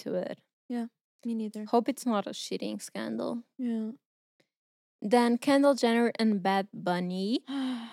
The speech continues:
Speaker 1: Oh
Speaker 2: We've
Speaker 1: my
Speaker 2: already
Speaker 1: gosh.
Speaker 2: talked about this one.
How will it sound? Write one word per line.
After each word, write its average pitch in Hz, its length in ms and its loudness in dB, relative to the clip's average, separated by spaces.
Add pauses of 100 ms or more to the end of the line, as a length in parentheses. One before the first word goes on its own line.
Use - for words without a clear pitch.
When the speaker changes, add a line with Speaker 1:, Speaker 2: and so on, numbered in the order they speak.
(120)
Speaker 1:
Oh 254 420 0
Speaker 2:
We've 247 100 -4
Speaker 1:
my 220 100 2
Speaker 2:
already 214 160 4
Speaker 1:
gosh. 190 100 0
Speaker 2:
talked - 220 0
about - 300 -6
this 262 340 -2
one. 285 400 -2